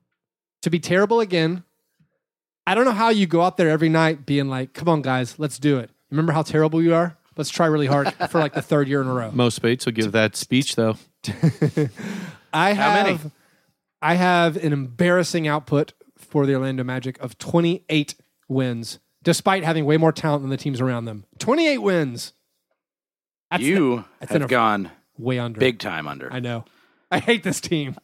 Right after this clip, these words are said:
Speaker 2: I hate this team, too. I d-, hate watching them play. I think their coach has a boring, plodding style of play.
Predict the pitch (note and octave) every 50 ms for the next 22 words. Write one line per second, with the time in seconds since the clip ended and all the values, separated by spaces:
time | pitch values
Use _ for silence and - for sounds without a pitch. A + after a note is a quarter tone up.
0 | _ - _ _ _ _ - - E3+ G#3 A#3+ A3+ A3+ G#3+ - - A#3+ A#3+ A#3 G#3
1 | - A#3 B3+ C4+ C#4 C#4+ C4 G3 E3+ D#3+ - - C3 C3+ C#3+ D#3+ - - E3 F#3+
2 | D#3+ E3 E3+ - F3+ F3 E3 D#3+ D#3 - D#3+ E3 E3+ E3+ F3 F#3 F#3+ F#3+ D#3+ D#3+
3 | _ - - - G2+ G#2+ A2 - - D3 B2 C3 B2+ G#2+ - C#3+ C#3 C#3 - C3+
4 | C3 A#2 A#2+ A2 A2 G#2+ A#2+ B2 C3+ C3 B2+ B2+ - - C3 B2+ B2 B2+ A2+ -
5 | - B2 A#2+ B2 B2+ B2 - - D3 C#3 C3+ C#3 D3 D3 C#3